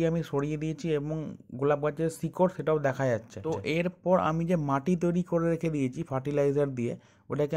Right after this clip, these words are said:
আমি এই টবে ভরে দেবো। এই মাটিটা আমি already তৈরি করে নিয়েছি, আপনারা স্ক্রিনে দেখতে পাচ্ছেন আমি এর পুরো কম্পোজিশনটা দিয়েছি যে আমি কি কি ইউজ করেছি। এখানে আমি দু ভাগ মাটি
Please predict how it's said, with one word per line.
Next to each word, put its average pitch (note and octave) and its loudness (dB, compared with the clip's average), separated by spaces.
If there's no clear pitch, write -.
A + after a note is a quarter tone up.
আমি E3+ 2
এই D#3 0
টবে D3 6
ভরে B2 2
দেবো। G#2 -2
এই F3 0
মাটিটা D#3+ 0
আমি F#3 2
already D3 0
তৈরি D#3+ 0
করে E3+ 2
নিয়েছি, C3+ -2
আপনারা E3 4
স্ক্রিনে E3+ 4
দেখতে E3+ 0
পাচ্ছেন F3+ 2
আমি E3+ 0
এর E3+ 2
পুরো E3+ 2
কম্পোজিশনটা E3 2
দিয়েছি C#3+ 0
যে C#3+ 4
আমি D3 -2
কি D3 -6
কি D#3+ -2
ইউজ C#3+ 2
করেছি। A#2 2
এখানে E3 -4
আমি F3 0
দু D3+ -2
ভাগ D#3+ 4
মাটি C#3 0